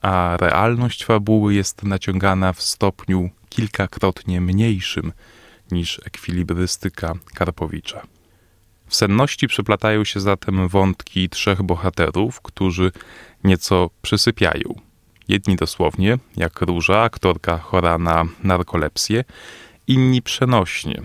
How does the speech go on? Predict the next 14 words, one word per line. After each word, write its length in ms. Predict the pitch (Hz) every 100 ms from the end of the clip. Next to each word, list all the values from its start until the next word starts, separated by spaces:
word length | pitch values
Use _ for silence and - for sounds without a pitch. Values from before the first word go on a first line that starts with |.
| - -
jak 320 | 80 - -
cierpiący 640 | - 87 - 92 87 - 87
na 240 | 82 82 -
niemoc 420 | 95 92 85 80 -
pisarską 580 | 90 87 85 - - -
autor, 480 | 110 120 - 104 101 _ _ _
który 460 | - - 87 82 69 - -
uśnie 440 | 87 - - 71
snem 360 | - 87 73 -
wiecznym, 580 | 95 110 - - 92 101 - - - - - - - -
lub 440 | 95 104 - -
młody 340 | 92 90 90 87
lekarz 380 | 87 - 82 90
gej, 300 | 92 98